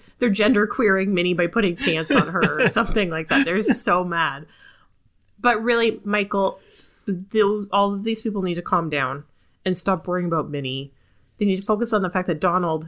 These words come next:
Speaker 1: has been walking around with no pants for decades.
Speaker 2: I know, he's been flashing us forever. And Daisy Duck, too. Sometimes she don't wear those bloomers.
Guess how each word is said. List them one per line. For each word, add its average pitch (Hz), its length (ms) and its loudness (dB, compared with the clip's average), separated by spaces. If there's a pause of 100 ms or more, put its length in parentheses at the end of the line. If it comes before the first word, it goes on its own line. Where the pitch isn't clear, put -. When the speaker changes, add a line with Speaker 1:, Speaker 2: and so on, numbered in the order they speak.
(100)
Speaker 1:
has 175 240 -2
been 175 180 -2
walking 170 220 -2
around 160 100 -2
with 151 140 -8
no 170 220 2
pants 160 360 -6
for 160 140 -4
decades. 120 580 -6 (560)
Speaker 2:
I 156 120 4
know, 143 100 4
he's 165 200 4
been 190 180 2
flashing 147 500 0
us 123 160 -6
forever. 127 420 -2
And 139 340 -2 (120)
Daisy 185 400 2
Duck, 165 340 2
too. 175 240 -2
Sometimes 160 460 -4
she 143 100 0
don't 175 140 0
wear 127 140 2
those 113 180 -2
bloomers. 120 640 -6